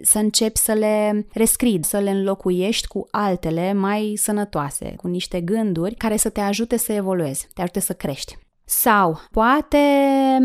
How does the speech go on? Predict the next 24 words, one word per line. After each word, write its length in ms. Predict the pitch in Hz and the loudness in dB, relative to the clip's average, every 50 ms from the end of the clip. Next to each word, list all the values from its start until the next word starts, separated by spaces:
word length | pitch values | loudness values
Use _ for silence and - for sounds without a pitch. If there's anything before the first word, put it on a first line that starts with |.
| 254 262 262 247 - | 6 6 4 2 0
vrei 340 | 202 185 202 214 233 240 233 | -2 -2 0 2 2 2 0
să 300 | - 208 - 226 233 233 | 0 0 0 2 2 2
depășești 540 | 202 208 - - 202 - - 208 208 - - | 0 -2 -2 -2 -2 0 0 -2 -2 -2 -2
o 40 | 202 | -2
anumită 380 | 202 196 196 190 185 - 202 196 | -2 0 -2 -2 -2 -4 -6 -6
teamă, 460 | - - 170 156 151 147 156 156 156 | -6 -6 -8 -8 -6 -6 -6 -6 -6
sau 280 | - - - 202 208 | -6 -4 -2 -4 -4
poate 300 | 208 - 226 226 233 247 | -2 -2 -2 -2 -2 -4
vrei 240 | 240 240 233 233 233 | -4 -2 0 -2 0
să-ți 260 | 226 - 226 226 - | 0 -2 -4 -4 -2
îmbunătățești 800 | 226 226 220 220 220 214 214 - 220 226 - 220 220 - - - | -2 -2 -2 -2 -2 -4 -4 -4 -4 -4 -2 -2 -4 -4 -4 -4
relația 540 | 226 214 185 - 185 180 - - 190 185 190 | -2 -2 -2 -2 -4 -6 -6 -6 -4 -4 -4
cu 140 | 190 - 196 | -4 -4 -2
o 40 | 190 | -2
anumită 420 | 185 185 180 180 175 175 - 185 | -2 0 0 0 -2 -2 -2 -4
persoană 600 | - - 180 180 - - - - 170 165 165 165 170 | -4 -4 -4 -4 -4 -4 -2 -2 -2 0 0 0 -2
și 180 | 175 - 180 | -2 -6 -8
vrei 160 | 180 185 185 | -8 -8 -6
să 120 | 190 - 202 | -4 -6 -6
te 140 | - 190 185 | -4 -6 -6
uiți 200 | 185 180 - 190 | -6 -4 -6 -6
un 80 | 180 | -8
pic 200 | 180 185 180 - | -8 -8 -10 -8
la 200 | 190 185 185 185 | -8 -6 -6 -6